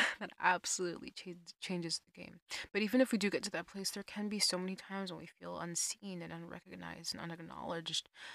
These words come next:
But what I, the purpose of this episode is to encourage you that even if you may feel unrecognized and unseen by people, you're seen by God. And I felt, uh, um, a couple of,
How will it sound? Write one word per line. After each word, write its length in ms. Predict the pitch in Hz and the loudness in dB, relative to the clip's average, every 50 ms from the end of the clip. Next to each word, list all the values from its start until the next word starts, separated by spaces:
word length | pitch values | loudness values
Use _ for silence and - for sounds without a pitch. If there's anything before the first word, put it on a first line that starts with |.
| - - - - _ _ - | -14 -16 -18 -20 _ _ 0
But 300 | 180 175 170 - - - - | 0 0 2 0 -2 -2 -2
what 200 | - 170 175 175 | -6 -4 -2 0
I, 300 | 180 175 175 170 - - - - - - | 0 0 0 -2 -4 -10 -14 -18 -20 -12
the 100 | 170 185 | -12 -10
purpose 360 | - - - 170 - 175 - - | -10 -8 -8 -8 -4 -2 -4 -4
of 160 | 180 165 165 | -4 -6 -12
this 220 | 160 175 - - - | -2 0 0 0 0
episode 540 | 185 - - - - - 180 175 170 175 - | -2 -6 -4 -4 -4 -4 -4 -6 -10 -12 -14
is 240 | 175 170 165 170 - - - - | -10 -6 -6 -6 -4 -4 -8 -6
to 260 | - 175 170 165 165 170 _ _ _ | -6 -6 -8 -8 -10 -14 _ _ _
encourage 640 | 160 170 160 - - - - 180 175 170 170 - - | -12 -10 -4 -2 -2 -2 -2 -4 -6 -8 -6 -8 -10
you 200 | 160 165 165 165 160 | -10 -10 -14 -14 -8
that 300 | 165 165 156 156 156 - _ _ _ _ _ _ _ _ _ _ _ _ _ _ _ _ _ _ _ _ _ _ _ _ _ | -6 -4 -4 -4 -6 -10 _ _ _ _ _ _ _ _ _ _ _ _ _ _ _ _ _ _ _ _ _ _ _ _ _
even 260 | 214 202 170 180 190 | -6 -4 -2 0 0
if 160 | 185 180 - 190 | 0 -2 -4 -6
you 60 | 175 | -6
may 100 | 175 170 | -4 -6
feel 220 | 170 - - 170 165 | -6 -6 -8 -8 -6
unrecognized 600 | 170 165 165 - - 180 190 175 - 170 180 185 | -6 -6 -6 -8 -8 -10 -12 -8 -8 -6 -6 -6
and 80 | 185 | -8
unseen 320 | 175 175 - - 185 180 165 | -4 -2 -2 0 0 -2 -4
by 140 | - - - - | -6 -8 -8 -10
people, 500 | - 180 175 _ 185 170 170 196 196 - _ _ _ _ _ _ _ _ _ _ _ _ _ | -16 -16 -14 _ -10 -10 -8 -10 -10 -12 _ _ _ _ _ _ _ _ _ _ _ _ _
you're 120 | - 190 180 | -6 -2 0
seen 260 | - - - 175 165 | 0 0 -2 -4 -6
by 160 | - 156 156 - | -6 -8 -8 -8
God. 220 | - - - - - _ _ _ _ _ _ _ _ _ _ _ _ _ _ _ _ - - - - - _ | -10 -10 -10 -12 -14 _ _ _ _ _ _ _ _ _ _ _ _ _ _ _ _ -14 -12 -12 -12 -10 _
And 160 | 202 202 185 - | 0 2 6 8
I 120 | - 180 180 | 8 6 6
felt, 360 | - - - - - - - | 2 -2 -4 -4 -4 -2 -2
uh, 360 | - - 175 165 156 - - | -2 -2 -2 -4 -4 -4 -4
um, 140 | 160 151 151 | -4 -4 -4
a 60 | - - | -8 -8
couple 440 | - - - - - 170 170 - | -8 -10 -12 -12 -12 -12 -10 -8
of, 120 | - 160 | -8 -10